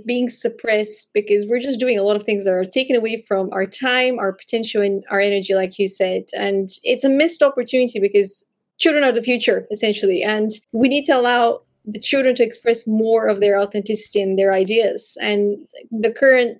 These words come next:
educational system is trying to fill their minds with information instead of seeing what information wants to come out of those minds. Just because they're kids doesn't mean that they don't make their own observations and they don't learn from different mediums as well. And I've seen that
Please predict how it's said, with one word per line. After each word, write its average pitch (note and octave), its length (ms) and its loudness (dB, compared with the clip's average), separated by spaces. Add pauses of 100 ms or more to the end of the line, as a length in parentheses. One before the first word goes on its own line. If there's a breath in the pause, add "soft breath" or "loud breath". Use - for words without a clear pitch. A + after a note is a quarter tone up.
(120)
educational A#3 600 0
system G#3 580 -4
is G#3 160 -2
trying A3 280 -2
to G#3 100 -10
fill D4 340 0
their A#3 300 4 (200)
minds A3+ 440 -2
with G#3 140 -2
information G#3 640 0
instead G#3+ 260 0
of G3+ 160 2 (200)
seeing B3+ 400 0
what A3+ 160 4
information A3+ 500 0
wants A#3+ 280 2
to A#3 100 -8
come G#3+ 160 -2
out A3 300 -2
of G#3 120 -4
those G3 220 2
minds. G#3+ 340 -4 (100)
Just C#4+ 140 0
because D4 240 2
they're C4+ 160 6
kids C4+ 260 0
doesn't B3 220 4
mean B3+ 160 2
that A3+ 60 -6
they A#3 100 8
don't A#3+ 160 6
make A#3 160 0
their A3+ 120 2
own A3+ 120 2
observations G#3 800 0
and G3+ 180 2
they G#3+ 80 4
don't A3+ 220 4
learn B3+ 380 6
from G#3 280 -2 (220)
different A3 480 0 (180)
mediums A#3 400 0
as G3 120 -2
well. G#3+ 320 0 (160)
And A3 100 0
I've A3+ 100 -2
seen B3+ 240 2
that B3 220 0